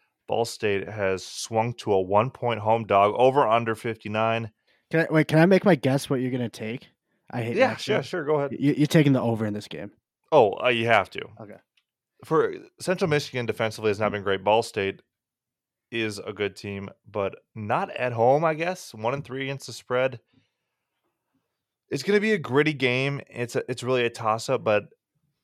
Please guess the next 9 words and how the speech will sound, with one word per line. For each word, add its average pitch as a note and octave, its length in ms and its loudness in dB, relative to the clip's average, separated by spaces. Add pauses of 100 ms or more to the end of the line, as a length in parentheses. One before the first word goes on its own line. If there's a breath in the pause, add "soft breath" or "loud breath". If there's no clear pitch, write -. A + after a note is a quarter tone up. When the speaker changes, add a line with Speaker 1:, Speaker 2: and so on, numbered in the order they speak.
Speaker 1:
I'm B2+ 240 -2
gonna, A#2+ 500 -2 (760)
I'm C3+ 160 0
gonna D3+ 140 -2
go B2 180 4
with C3 120 -2
the A2+ 80 -6
Chippewas B2+ 640 0
because G#2 680 -2